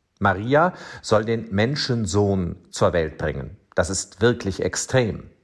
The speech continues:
Es übersteigt jedes menschliche Fassungsvermögen und, so möchte man meinen, auch alle Möglichkeiten, die einem Einzelnen gegeben sind. Das bedeutet Überforderung,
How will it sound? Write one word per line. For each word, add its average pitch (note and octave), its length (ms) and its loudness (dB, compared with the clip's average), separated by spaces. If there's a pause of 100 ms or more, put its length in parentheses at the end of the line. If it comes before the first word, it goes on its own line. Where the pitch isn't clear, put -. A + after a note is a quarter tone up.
(640)
Es A#2 180 0
übersteigt C3 580 0 (200)
jedes C#3 400 2
menschliche B2+ 440 2
Fassungsvermögen F2 840 0
und, B2+ 260 0 (280)
so - 140 -2
möchte G#2 300 2
man A2 160 2
meinen, A2+ 400 2 (280)
auch - 280 0
alle C#3 200 0
Möglichkeiten, A2+ 840 0
die F#2 140 -2
einem F#2 280 0 (100)
Einzelnen G2+ 720 -2
gegeben A#2+ 400 -4
sind. - 400 -8 (640)
Das G#2+ 120 -2
bedeutet D3 440 2
Überforderung, A#2+ 800 0